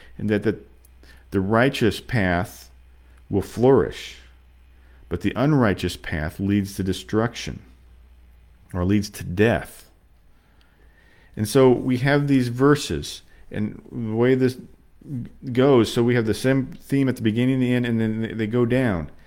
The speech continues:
And, um, theologian called this a chiastic, uh, poem, a chiastic style. And it's like, why do we call it chiastic?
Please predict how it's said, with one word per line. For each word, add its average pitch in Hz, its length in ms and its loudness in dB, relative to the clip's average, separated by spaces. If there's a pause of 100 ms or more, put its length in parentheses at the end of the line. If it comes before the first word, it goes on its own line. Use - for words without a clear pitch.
(500)
And, 120 500 -2 (960)
um, - 420 -16 (600)
theologian 131 500 2
called 117 240 2
this 117 160 0
a 92 60 -2
chiastic, 120 800 -2 (560)
uh, 98 200 -6
poem, 104 480 -4
a - 40 -6
chiastic 110 580 -4
style. 107 580 -2
And 90 120 -8
it's 87 100 -8
like, 82 140 -8
why 95 140 -2
do 120 60 0
we 120 100 0
call 113 240 -2
it 117 100 -12
chiastic? 113 800 -6